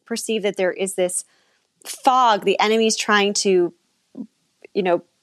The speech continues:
put in front of the faces of so many believers and non-believers, God. And we just re-,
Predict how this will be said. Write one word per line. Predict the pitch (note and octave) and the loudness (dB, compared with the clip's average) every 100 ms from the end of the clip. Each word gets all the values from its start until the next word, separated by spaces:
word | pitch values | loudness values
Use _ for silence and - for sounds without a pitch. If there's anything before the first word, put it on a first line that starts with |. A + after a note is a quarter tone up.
| _ | _
put | - D4 - | 0 0 0
in | - G#3+ | -2 -4
front | - A#3 A#3 | 0 0 2
of | |
the | G#3 | -2
faces | - G#3+ G#3 - G3 F3 | 0 0 0 -2 -6 -2
of | F#3+ F#3 E3+ - - _ _ | 2 2 0 -12 -20 _ _
so | - - B3 B3 | -8 -2 2 2
many | B3 A#3 | 0 -4
believers | G#3 G3 G3 G#3+ F3+ D#3+ F3 | -4 -2 -2 -4 -4 -6 -6
and | - C#4+ | -4 -2
non-believers, | A#3 F3+ E3+ E3+ E3+ D#3+ D#3 F3+ - | -2 -2 -4 -6 -6 -6 -6 -6 -4
God. | - E3+ D#3+ G3 _ _ _ _ - | 0 2 0 -8 _ _ _ _ 0
And | G3+ G3 G3 - - | 2 2 -4 -10 -8
we | G#3 A#3+ | -6 -4
just | C#4+ D#4 - _ | -4 -6 -10 _
re-, | G3 | -6